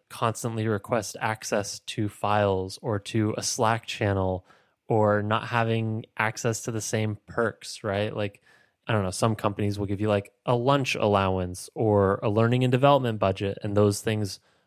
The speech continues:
aren't available to contractors or, or folks who are embedded from agencies. And so it creates a little bit of, I don't know what the right term is here, like a class divide where,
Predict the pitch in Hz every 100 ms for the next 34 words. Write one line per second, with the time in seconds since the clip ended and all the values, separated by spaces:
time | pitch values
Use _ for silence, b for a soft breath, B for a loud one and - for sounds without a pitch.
0 | _ - 123 120 - 120 104 101 101 101
1 | 98 - - 101 98 95 - - 110 110
2 | 101 107 98 98 - - 104 95 92 -
3 | 98 - 98 - 104 98 98 98 98 -
4 | 104 123 127 101 104 98 95 b b b
5 | b - 123 127 - 110 110 110 117 107
6 | 107 113 113 113 113 101 107 - _ _
7 | - B B - 127 120 107 101 - 104
8 | 101 - - 107 110 98 - 98 98 101
9 | 98 - 101 104 98 - 104 110 120 139
10 | 151 127 104 101 98